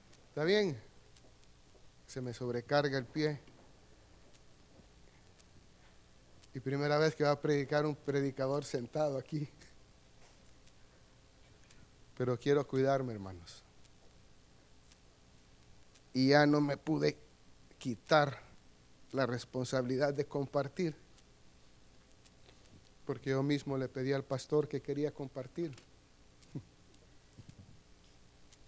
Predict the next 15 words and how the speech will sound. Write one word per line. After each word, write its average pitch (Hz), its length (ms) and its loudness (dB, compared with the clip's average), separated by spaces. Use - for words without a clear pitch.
Y 175 80 2
la 170 140 12
verdad 180 320 12
es 214 100 6
que 202 400 10
creo 170 280 -2
que 165 120 2
sí 175 140 6
es 175 160 6
algo 180 280 8
del 170 120 8
Señor. 170 540 6
Y 156 120 4
algo 185 420 8
que 170 420 4